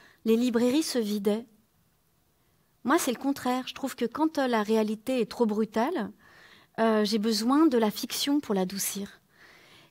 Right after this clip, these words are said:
Et très vite, en fait, euh, jouer, ça a été ça pour moi.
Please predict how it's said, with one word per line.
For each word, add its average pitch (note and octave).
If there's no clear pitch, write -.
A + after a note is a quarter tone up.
Et A3+
très D4+
vite, D4
en B3
fait, C4+
euh, G3+
jouer, A#3
ça -
a A3+
été B3
ça A#3
pour G#3
moi. F#3+